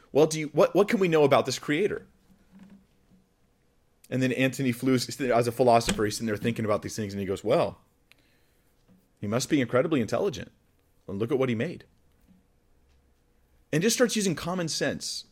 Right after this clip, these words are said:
Once you realize there's a cause for all the universe, you, you start to ask what could have caused it. He says, "Wow, um, is, do you think this is omnipotent? This thing that made all things is omnipotent?" And he goes, "Well,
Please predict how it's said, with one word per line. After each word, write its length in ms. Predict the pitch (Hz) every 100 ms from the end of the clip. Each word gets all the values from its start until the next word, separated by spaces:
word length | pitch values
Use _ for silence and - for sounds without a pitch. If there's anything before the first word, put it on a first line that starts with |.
| -
Once 220 | 143 180
you 80 | 196
realize 380 | 156 196 147 120
there's 160 | 113
a 40 | 110
cause 420 | 160 165 87 -
for 180 | 113 95
all 120 | 95
the 160 | 120
universe, 400 | 120 190 110 87
you, 140 | 110 101 - _ -
you 100 | 113
start 240 | - 110
to 140 | - 90
ask 200 | - -
what 200 | 104 95
could 120 | 107
have 100 | 98
caused 280 | 131 165 -
it. 100 | - _ - - - - - - _ -
He 100 | 165
says, 160 | 160 135
"Wow, 440 | 165 165 - - -
um, 380 | 135 120 113 98 - _ _ _ _
is, 160 | 147 135
do 240 | 135 127
you 80 | 135
think 240 | 135 156
this 400 | 147 135 - - - _ _
is 200 | 143 127 131
omnipotent? 600 | 135 185 190 127 110 117
This 160 | -
thing 180 | 160 156
that 100 | 120
made 220 | 135 151
all 140 | 135 127
things 300 | 139 135 -
is 140 | 123 117
omnipotent?" 460 | 113 175 139 113
And 80 | 107
he 80 | 120
goes, 180 | 101 95
"Well, 320 | 120 92